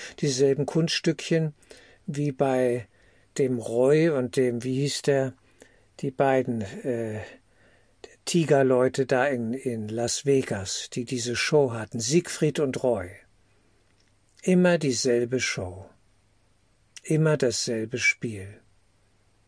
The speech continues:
Tiger auf die Bühne zaubern, Tiger wegzaubern und so weiter. Bis eines Tages mal einer von den beiden vom Tiger gebissen wurde.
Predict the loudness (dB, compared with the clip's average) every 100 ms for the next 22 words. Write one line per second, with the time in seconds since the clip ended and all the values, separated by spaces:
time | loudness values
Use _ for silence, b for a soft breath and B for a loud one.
0 | _ _ _ -8 -4 0 2 2 0 -4
1 | 0 2 4 2 0 2 4 2 -2 -4
2 | 0 0 0 -4 -4 -4 -4 -6 -10 -8
3 | -4 -4 -4 -6 -6 -12 -14 -16 -18 _
4 | _ b b b b b b b b b
5 | b _ -6 -4 -4 -4 -2 0 -2 -4
6 | -2 0 0 -2 -2 -2 -2 -2 -4 -4
7 | -4 -2 -2 -4 -6 -6 -8 -8 -10 -10
8 | -6 -6 -4 -6 -6 -4 -6 -6 -10 -12
9 | -14 -14